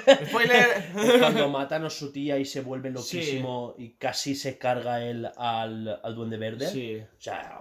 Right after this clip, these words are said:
Speaker 2: buah, escenón, ¿eh?
Speaker 1: Escenón buenísimo, muy bueno. Y más bueno cuando van, van por detrás los otros dos Spider-Man en plan
Speaker 2: Claro,
Speaker 1: de,
Speaker 2: claro,
Speaker 1: eh.
Speaker 2: y al final lo
Speaker 1: O
Speaker 2: frenan
Speaker 1: sea,
Speaker 2: y tal. O sea,
Speaker 1: es
Speaker 2: pero
Speaker 1: de
Speaker 2: él es totalmente el niño.
Speaker 1: Pero
Speaker 2: Él
Speaker 1: escenón bueno, ¿eh? Mu-, muy bueno.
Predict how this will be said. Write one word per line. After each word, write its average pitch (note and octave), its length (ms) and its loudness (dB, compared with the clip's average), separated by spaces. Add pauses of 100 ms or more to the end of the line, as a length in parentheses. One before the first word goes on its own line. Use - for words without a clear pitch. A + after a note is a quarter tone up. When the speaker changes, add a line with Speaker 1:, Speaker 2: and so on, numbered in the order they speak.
(100)
Speaker 2:
buah, - 280 -8
escenón, G2+ 460 -8
¿eh? G#2+ 180 -6
Speaker 1:
Escenón B2+ 340 -6
buenísimo, C3 640 -2
muy E3+ 380 2
bueno. F3 580 -4 (320)
Y E3+ 120 -4
más F#3 180 4
bueno G#3 180 2
cuando F#3+ 220 -2
van, F3+ 360 -2
van E3+ 200 -6
por F3 160 -2
detrás D#3 280 -4
los D3 220 -2
otros C#3 180 -8
dos C#3 140 -6
Spider-Man C3+ 400 -2
en B2+ 60 -4
plan B2 140 -8
Speaker 2:
Claro, B2 140 6
Speaker 1:
de, A#2+ 40 -2
Speaker 2:
claro, B2+ 220 2
Speaker 1:
eh. A2 80 -2
Speaker 2:
y A2 40 -6
al A2 100 -6
final G#2+ 240 -8
lo A2 80 -8
Speaker 1:
O G#2 40 -14
Speaker 2:
frenan C3 540 -2
Speaker 1:
sea, G2 60 -10
Speaker 2:
y F#2+ 60 -14
tal. G#2 400 -8
O - 40 -20
sea, G2+ 360 -10
Speaker 1:
es D3 140 0
Speaker 2:
pero C#3 180 4
Speaker 1:
de C3+ 60 4
Speaker 2:
él C#3+ 80 0
es D3 100 -2
totalmente C#3 500 -4
el A2 120 -8
niño. F#2+ 320 -12
Speaker 1:
Pero D#3+ 180 0
Speaker 2:
Él D3 60 -2
Speaker 1:
escenón D#3 460 -4
bueno, C3+ 340 -2
¿eh? D3 100 -16 (420)
Mu-, A2+ 180 -14
muy A#2+ 200 -10
bueno. G2+ 200 -18